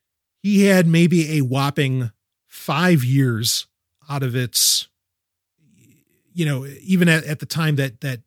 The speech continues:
that he, he was alive, out of its thirty year or so history, you know, he had very, very little control. You know, he had control of the cage.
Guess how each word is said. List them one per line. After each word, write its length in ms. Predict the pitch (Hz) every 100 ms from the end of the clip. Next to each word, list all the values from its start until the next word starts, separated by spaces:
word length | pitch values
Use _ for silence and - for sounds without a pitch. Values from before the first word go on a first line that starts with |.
| _
that 200 | - 127
he, 220 | - 165 - - 123 139 139
he 160 | 117 147
was 160 | 113
alive, 560 | 110 117 170 127 110 - _ _ _ _ _ _
out 100 | 170
of 80 | 151
its 340 | 135 - - - _
thirty 240 | 190 196 175
year 520 | 143 156 214 156 110 131
or 80 | 131
so 360 | - 139 110
history, 580 | 113 131 - 110 98 104 _ _ _ _ _ _ -
you 100 | 160
know, 80 | 147
he 160 | 180
had 160 | 226 160
very, 560 | 123 123 151 175 160 135
very 320 | 110 135 127
little 240 | 120 107
control. 440 | - 113 - 95 - _ -
You 140 | 127
know, 80 | 123
he 140 | 120
had 160 | 156 165
control 320 | 170 - 156
of 40 | 151
the 60 |
cage. 540 | - 151 131 123 -